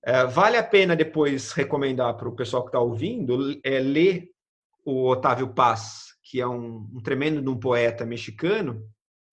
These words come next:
que escreveu um, um livro que hoje é clássico, chamado O Labirinto da Solidão,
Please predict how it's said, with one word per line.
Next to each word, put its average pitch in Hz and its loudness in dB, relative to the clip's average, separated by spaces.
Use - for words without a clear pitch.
que 127 -8
escreveu 120 2
um, 117 -4
um 120 -4
livro 113 -2
que 110 -6
hoje 110 -2
é 117 -4
clássico, 156 0
chamado 123 -6
O 117 -6
Labirinto 113 -4
da 120 -4
Solidão, 131 -4